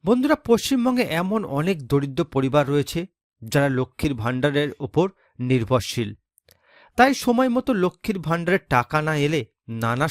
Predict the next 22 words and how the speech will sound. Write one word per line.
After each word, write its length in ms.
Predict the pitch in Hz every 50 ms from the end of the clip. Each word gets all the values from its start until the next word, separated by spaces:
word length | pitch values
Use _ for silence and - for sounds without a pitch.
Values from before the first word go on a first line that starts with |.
| - -
সমস্যায় 440 | 127 120 123 123 - - 180 180 - -
পড়তে 280 | 131 117 - - - 131
হয় 220 | 117 139 180 240 - _ _ _ _ _ - -
মা 280 | 127 131 131 147 165 185 190 165
বোনেদের। 460 | 127 110 117 113 110 107 120 117 95 98 _ _ _ _ _ _ _ _ _ _ _ _ _ -
যে 140 | 123 127 240
সকল 340 | - - 277 277 - 311 294 277
মা 200 | 233 202 208 214 220
বোনেরা 300 | 196 196 233 233 220 226 - - 131 143
এখনো 300 | - - 202 190 202 208
পর্যন্ত 380 | - - 180 170 180 180 170 -
অক্টোবর 540 | 180 139 131 - _ - - 156 147 160 160
মাসের 280 | 156 151 147 - 170 156 - -
টাকা 200 | 117 113 - 139 139
পায়নি, 420 | - - 147 143 151 151 165 185 196 _ _ _ _ _ _ _ _ -
তাদের 260 | 135 135 131 156 143 - -
কবে 260 | - 139 156 147 240 262 247 - -
টাকা 200 | 180 170 - 196 190
দেওয়া 260 | 170 185 190 190 185
হবে 260 | 160 175 180 170 196 220 - _ _ _ _ _ -
ঘোষণা 520 | 120 104 120 170 190 - - 196 180 185 180
করল 300 | - - 151 139 127 127